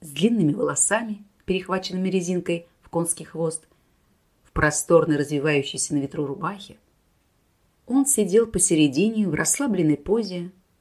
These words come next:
то и дело переводя восхищённый взгляд с разноцветных облаков на морскую гладь и обратно, чтобы не пропустить ни малейшей детали великолепного зрелища.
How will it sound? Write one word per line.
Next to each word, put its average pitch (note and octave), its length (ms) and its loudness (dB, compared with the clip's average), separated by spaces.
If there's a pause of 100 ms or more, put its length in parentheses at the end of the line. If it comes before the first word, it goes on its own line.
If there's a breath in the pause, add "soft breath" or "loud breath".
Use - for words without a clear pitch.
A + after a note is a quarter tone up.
(120)
то A#3 80 4
и B3+ 100 6
дело C4+ 240 2
переводя G#3 540 4
восхищённый F3+ 680 0
взгляд E3 520 -4 (100)
с - 100 -10
разноцветных D#3 760 -4
облаков D3 560 0 (540)
на E3 80 -2
морскую D#3+ 540 -4
гладь D#3 440 -4 (200)
и D4+ 60 -4
обратно, - 520 -6 (540)
чтобы D3+ 320 0
не D3+ 80 2
пропустить - 580 -6
ни G3+ 260 6
малейшей A3 600 2
детали G#3+ 580 -4 (300)
великолепного D#3 720 -2
зрелища. C3+ 520 -8